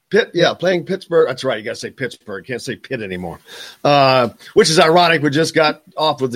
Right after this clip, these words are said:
Xavier Johnson from Pittsburgh. Uh, but yeah, looking forward to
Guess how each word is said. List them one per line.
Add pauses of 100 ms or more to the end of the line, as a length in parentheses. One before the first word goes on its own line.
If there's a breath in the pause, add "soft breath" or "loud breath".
Xavier
Johnson
from
Pittsburgh. (280 soft breath)
Uh, (100)
but
yeah,
looking
forward
to